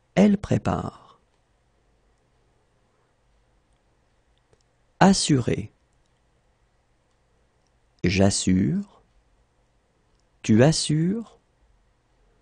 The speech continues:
Il assure. Elle assure. On assure. Nous assurons.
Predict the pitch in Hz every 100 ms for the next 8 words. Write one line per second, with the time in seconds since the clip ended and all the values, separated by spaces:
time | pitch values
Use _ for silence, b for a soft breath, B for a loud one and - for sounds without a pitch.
0 | _ _ _ _ - 98 101 143 - -
1 | 120 131 160 160 _ _ _ _ _ -
2 | 202 185 131 - 107 98 104 156 - _
3 | _ _ _ _ _ _ - 107 120 139
4 | - - 139 165 190 208 _ _ _ _
5 | _ _ _ _ _ _ _ _ _ _
6 | _ _ _ - 90 87 87 101 165 -
7 | 175 151 147 170